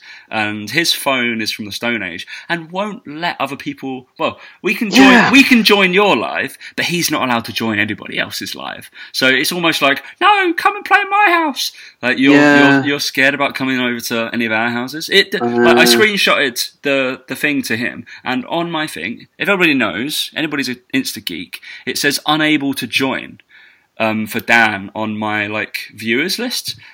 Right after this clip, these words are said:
Speaker 1: Um, I have no idea why this is.
Speaker 2: I get it on Mike's as well when I do it on Team Box. And
Speaker 1: Yeah, there you go.
Speaker 2: I, I've updated my app, I've updated all my software on my phone, I've updated everything. And I think it is, sometimes I think with Instagram and some of their features, they only roll them out to certain users.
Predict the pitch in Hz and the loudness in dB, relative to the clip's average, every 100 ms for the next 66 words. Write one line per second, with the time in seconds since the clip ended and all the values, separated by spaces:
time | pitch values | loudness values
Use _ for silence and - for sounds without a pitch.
0 | _ 127 123 143 156 190 202 127 113 76 | _ -2 0 0 0 -2 0 0 0 -6
1 | 76 - - 135 - 151 214 190 131 165 | -6 -8 -10 -8 -4 2 4 6 6 6
2 | 190 147 - 147 151 120 123 113 117 - | 6 6 2 4 4 4 4 2 2 -2
3 | 131 143 - - 123 175 139 151 147 165 | 2 4 2 2 2 2 2 -2 -2 4
4 | 175 175 185 202 165 214 196 202 147 123 | 6 8 6 6 6 8 8 8 6 8
5 | - 147 151 - 175 170 165 180 185 175 | 4 2 -2 6 8 8 8 6 6 4
6 | 185 - 160 165 180 - 131 107 120 120 | -2 0 2 4 2 0 -2 -2 -4 4
7 | 170 151 156 131 110 - - - - - | 4 6 2 2 -4 -6 -12 -14 -20 -20
8 | - _ 147 147 143 - 151 - 269 370 | -20 _ 0 2 2 0 -2 0 2 4
9 | 247 - 180 170 - - 226 247 240 214 | 2 6 6 4 -4 -6 -2 0 4 4
10 | 190 165 - 151 147 143 131 160 - 123 | 4 0 0 2 4 4 4 0 2 2
11 | 110 104 110 107 147 123 - 156 - - | 4 4 2 2 4 4 4 0 0 -2
12 | 85 101 - - - - 165 165 208 202 | -2 -4 -10 -16 -18 0 6 8 8 6
13 | 180 185 180 175 170 180 110 - 120 - | 8 8 8 6 6 6 4 -2 -12 2
14 | 156 120 139 143 160 156 208 - | 4 4 0 0 0 2 2 0